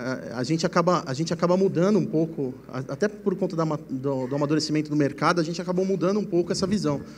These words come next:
Então, acho que, além da conversão, né, tem outras coisas que a gente precisa olhar, o basket size, o ticket médio,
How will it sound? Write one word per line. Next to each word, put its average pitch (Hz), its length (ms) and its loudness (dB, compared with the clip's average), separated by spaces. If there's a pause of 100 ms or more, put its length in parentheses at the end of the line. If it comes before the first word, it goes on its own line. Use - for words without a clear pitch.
(340)
Então, 147 640 0
acho 156 140 -2
que, 147 400 0
além 135 320 2
da 208 80 4
conversão, 160 560 0
né, 151 80 0
tem 151 160 -2
outras 190 260 0
coisas 165 160 0
que 165 80 -8
a 147 40 -4
gente 151 160 -4
precisa 135 260 -8
olhar, 127 240 -2
o 110 40 -8
basket 113 320 -6
size, 143 600 0
o 120 60 -10
ticket - 320 -12
médio, 131 640 0